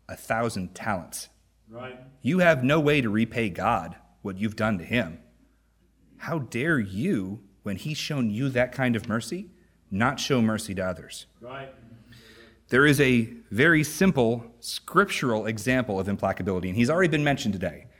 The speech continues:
Speaker 1: and that man is Ahab. In his life, he showed twice that he was implacable. And I ask, the man is a great sinner. He's noted for his great sins. Do you want to be like Ahab?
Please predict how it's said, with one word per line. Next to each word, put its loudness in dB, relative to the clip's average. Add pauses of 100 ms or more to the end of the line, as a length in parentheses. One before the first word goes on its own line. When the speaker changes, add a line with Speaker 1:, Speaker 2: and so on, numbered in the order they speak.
(140)
Speaker 1:
and -2
that 0
man 4
is 2
Ahab. -4 (440)
In -2
his 2
life, 0
he -4
showed -2
twice -2
that -8
he -4
was -4
implacable. -6 (720)
And -4
I 2
ask, 0 (1300)
the -14
man 4
is 0
a -8
great 0
sinner. -2
He's -4
noted 2
for -4
his -8
great -2
sins. -8
Do -6
you 0
want 0
to -2
be 0
like 0
Ahab? -6